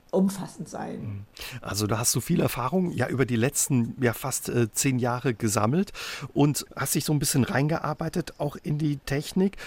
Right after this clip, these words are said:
Speaker 2: Wie machst du, schneidest du das heute auch selbst oder hast du da Unterstützung?
Speaker 1: Ja, also ich habe Unterstützung, äh, im, ins Web setzen, aber ich kann das alles selber. Ich hab's ja jahrelang alleine gemacht, ne? Also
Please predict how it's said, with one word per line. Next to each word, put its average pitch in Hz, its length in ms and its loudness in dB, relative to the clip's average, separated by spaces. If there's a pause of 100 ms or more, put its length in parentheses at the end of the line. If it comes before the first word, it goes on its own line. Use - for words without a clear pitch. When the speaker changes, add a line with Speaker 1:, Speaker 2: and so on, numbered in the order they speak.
(140)
Speaker 2:
Wie 139 180 4
machst 156 240 4
du, 156 80 6
schneidest 120 460 0
du 208 60 -4
das 214 180 0
heute - 260 0
auch 175 160 -4
selbst - 460 -2
oder 120 120 0
hast 120 200 0
du 139 40 -2
da 143 100 2
Unterstützung? 139 640 0
Speaker 1:
Ja, 180 240 4 (520)
also 208 220 8
ich 214 220 2
habe 220 200 4
Unterstützung, 202 840 2
äh, 170 440 0
im, 165 280 -4
ins 156 320 -6
Web 190 140 0 (280)
setzen, 202 520 0
aber 156 460 0
ich 143 120 -6
kann 135 220 -6
das 160 140 -4
alles 170 260 -2
selber. 170 180 0
Ich 135 80 -6
hab's - 140 -6
ja 143 80 0
jahrelang 147 460 -2
alleine 147 340 -4
gemacht, - 420 -6
ne? 185 200 -2
Also 160 340 0